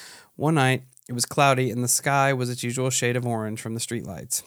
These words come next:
It was unusually quiet. Only a faint bristling of the pine and birch trees. A light flashed behind the clouds like lightning, yet no thunder.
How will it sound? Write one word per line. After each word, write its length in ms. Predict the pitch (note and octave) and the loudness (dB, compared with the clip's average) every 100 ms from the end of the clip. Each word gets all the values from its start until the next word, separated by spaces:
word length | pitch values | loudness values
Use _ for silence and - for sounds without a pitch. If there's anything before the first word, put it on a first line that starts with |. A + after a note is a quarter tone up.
| _ - | _ -20
It 80 | - | -8
was 100 | B2 | 0
unusually 460 | D#3 E3 D#3+ C3 G#2 | 4 4 4 2 -4
quiet. 480 | - F2 D#2+ - - - - - - | -6 -8 -8 -14 -18 -20 -20 -20 -6
Only 220 | C3 C#3+ | 0 2
a 60 | C3 | 2
faint 320 | B2+ D#3+ B2+ | 2 0 2
bristling 400 | C3+ C3+ C#3 C3+ | 2 2 2 0
of 100 | B2 | 0
the 60 | A#2+ | -4
pine 340 | - C3 C3 | -2 0 2
and 100 | B2 | 2
birch 300 | A#2 A#2 - | 0 0 -2
trees. 400 | - G2 D2+ - - _ _ _ _ _ - | -6 -8 -6 -8 -10 _ _ _ _ _ -4
A 40 | |
light 260 | C3+ D3+ - | 4 4 2
flashed 340 | - C#3 - | 2 4 4
behind 240 | C3+ C3 A#2 | 0 0 -2
the 60 | |
clouds 440 | - A#2+ G#2+ F#2 F#2+ | -2 -2 -2 -6 -8
like 180 | G2+ - | -8 -4
lightning, 380 | A#2 G#2 F#2+ - - - - | -4 -4 -12 -14 -20 -20 -14
yet 160 | - B2+ | 2 4
no 180 | B2 B2 | 6 2
thunder. 420 | B2 G#2+ G2+ F#2+ | 2 -2 -2 -6